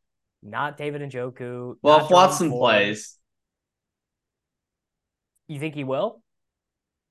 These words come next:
Speaker 2: Not necessarily. I just mean, I think there's a chance.
Speaker 1: Yeah, if Watson plays, it's a dome game. You know, sure, whatever. But I just, like,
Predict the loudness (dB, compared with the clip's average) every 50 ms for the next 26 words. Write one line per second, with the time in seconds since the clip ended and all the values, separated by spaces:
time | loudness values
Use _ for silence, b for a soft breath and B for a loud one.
0 | _ -20 -20 _ -14 -4 0 0 0 0 -2 -6 -10 -6 -2 2 2 2 2 2
1 | 0 -4 -6 -8 -8 -8 -8 -8 -8 -8 -10 -10 -6 -2 0 2 2 2 2 -2
2 | -4 -8 -8 -10 -8 -4 -2 -2 0 -2 -2 -4 -8 -12 -18 -20 _ _ _ _
3 | _ _ _ _ _ _ _ _ _ _ _ _ _ _ _ _ _ _ _ _
4 | 2 4 4 4 4 6 6 6 6 6 2 -2 -2 2 4 4 4 4 4 0
5 | -2 -4 -8 -10 -10 -8 -2 0 0 2 2 0 -2 -4 -2 -2 -2 -4 -4 -6
6 | -6 -6 -8 -10 -12 -14 _ _ _ _ -10 -6 -6 -6 -6 -8 -10 -10 -8 -6
7 | -6 -8 -8 -8 -6 -6 -4 -6 -6 -6 -6 -6 -4 -4 -2 0 0 0 -2 -2
8 | -6 -8 -8 -8 -8 -8 -6 -6 -8 -10 _